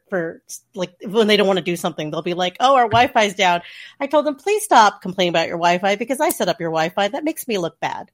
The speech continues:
<laughs> So please don't say that to people." <laughs> Just be honest and say you don't wanna talk to them or you don't wanna take their call.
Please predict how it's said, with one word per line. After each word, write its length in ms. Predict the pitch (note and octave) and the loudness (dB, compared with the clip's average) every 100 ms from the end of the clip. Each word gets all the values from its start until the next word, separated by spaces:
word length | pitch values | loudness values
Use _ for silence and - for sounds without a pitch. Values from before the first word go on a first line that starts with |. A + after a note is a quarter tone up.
| _ | _
<laughs> 120 | - - | -16 -2
So 160 | D#4 | 0
please 580 | C#4+ C#4 - D#4+ E4 - | 2 0 -2 -6 -4 0
don't 180 | C4 A#3 | 0 0
say 200 | - F#3 | -2 0
that 160 | E3+ D3+ | 0 -2
to 60 | F3 | -4
people." 420 | F3+ E3 - F#3 _ _ - - - | -8 -10 -12 -14 _ _ -20 -18 -14
<laughs> 1200 | - D#4+ - - G4 - - C6+ - - - - | -10 -8 -4 -2 -2 -2 -4 -4 -12 -18 -18 -4
Just 300 | E4+ F4 - | 0 0 0
be 140 | E4 D#4+ | 0 4
honest 420 | B3 A#3 G#3 A#3 | 4 4 2 -2
and 100 | A3 | -2
say 120 | B3+ | 0
you 100 | A#3 | 2
don't 160 | A#3+ C4 | 2 4
wanna 160 | B3 | 2
talk 280 | B3 A#3 - | 2 0 0
to 100 | A3 | -2
them 240 | F3 E3 | -2 -2
or 160 | F3 G3+ | -2 -4
you 240 | G3 G#3+ | -6 -4
don't 120 | G#3+ A3 | -2 0
wanna 180 | A3 | 0
take 200 | G#3+ G#3 | 0 -4
their 100 | G#3 | -4
call. 520 | G3 A#3 E3 C3+ C#3 | -2 0 0 -2 -8